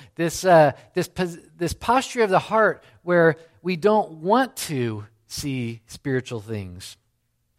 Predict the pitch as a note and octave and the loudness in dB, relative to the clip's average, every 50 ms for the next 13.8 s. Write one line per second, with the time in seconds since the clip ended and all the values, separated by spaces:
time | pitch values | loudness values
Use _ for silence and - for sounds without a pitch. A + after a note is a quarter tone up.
0 | _ _ _ _ _ - - _ _ _ _ _ _ _ _ _ _ _ _ _ | _ _ _ _ _ -20 -20 _ _ _ _ _ _ _ _ _ _ _ _ _
1 | _ _ _ _ - C3 B2 C3+ C#3 - C3+ B2 C3 B2+ A2+ A2 - - - B2+ | _ _ _ _ -6 -4 -2 -2 -4 -4 -6 -6 -6 -6 -6 -8 -12 -10 -8 -6
2 | A#2+ A#2+ A2+ A2+ A2 - C3 C3 C3+ B2+ - A2 F#2+ F2+ E2+ - - - A#2+ A2+ | -6 -4 -4 -6 -6 -4 -4 -4 -4 -6 -8 -10 -10 -10 -10 -12 -10 -8 -6 -6
3 | A2 A2+ A2 G#2 G2 G#2+ A2 G#2+ - - - - A#2 G#2+ G2+ G2+ F2+ F2+ F2 F2+ | -6 -6 -8 -6 -6 -6 -6 -6 -8 -10 -12 -8 -4 -4 -2 -2 -4 -6 -10 -14
4 | A2 A2+ _ _ _ _ _ _ _ _ _ _ _ _ _ _ _ _ _ _ | -16 -20 _ _ _ _ _ _ _ _ _ _ _ _ _ _ _ _ _ _
5 | _ _ _ _ _ _ _ _ _ _ _ _ _ - - - _ _ _ _ | _ _ _ _ _ _ _ _ _ _ _ _ _ -20 -20 -20 _ _ _ _
6 | _ _ _ - D#3 - - F3 F#3 F#3 F3+ F3+ D3+ - - - F3+ F3 F3 F3+ | _ _ _ -8 -8 -4 -2 -2 -2 -2 -2 -4 -6 -6 -8 -8 -6 -4 -4 -4
7 | F3+ F3+ F#3 F#3 F#3 F#3 - - C#3 C3+ C3+ B2+ C3+ B2+ B2+ D3 D3 D#3 D3+ - | -4 -6 -6 -8 -10 -10 -10 -8 -6 -4 -2 -2 -2 -2 -2 -2 -4 -2 -4 -4
8 | C#3+ - - C3 C3 C#3+ D3 C#3+ C#3 B2 A#2+ A2+ G#2 G#2+ G2+ G#2 G#2+ G2+ G2 F#2 | -6 -6 -2 -2 0 0 0 -2 -4 -4 -4 -4 -4 -4 -4 -4 -6 -8 -8 -8
9 | F#2+ A2+ - A2 G2+ - - - G2 G#2 G#2 G2 - A#2 A2+ G#2 F#2 F#2+ F2+ F2+ | -12 -12 -12 -12 -12 -12 -16 -16 -14 -12 -12 -12 -10 -12 -12 -12 -12 -14 -16 -16
10 | - - - - _ _ _ _ _ _ _ _ _ _ _ _ _ _ _ _ | -16 -18 -20 -20 _ _ _ _ _ _ _ _ _ _ _ _ _ _ _ _
11 | _ _ _ _ _ _ - - - - - - _ - E3 F3 E3+ - - A3 | _ _ _ _ _ _ -20 -20 -20 -20 -20 -18 _ -4 -4 -2 -2 -2 -4 -6
12 | G#3+ A3+ A3+ G3+ - G#3 F#3 G3 G3 F#3 D#3+ C#3+ - - E3 E3+ F3+ F#3+ G3 G3+ | -4 -4 -6 -4 -4 -2 -2 -2 -2 -2 -2 -4 -4 -4 -4 -2 -2 -2 -2 -4
13 | G#3 G3 - E3 D3+ C#3+ E3 E3+ E3+ C3+ C3 C3 C3+ C#3+ D3+ C#3+ | -4 -6 -6 -6 -4 -2 -2 -2 -2 -2 -4 -4 -6 -8 -10 -12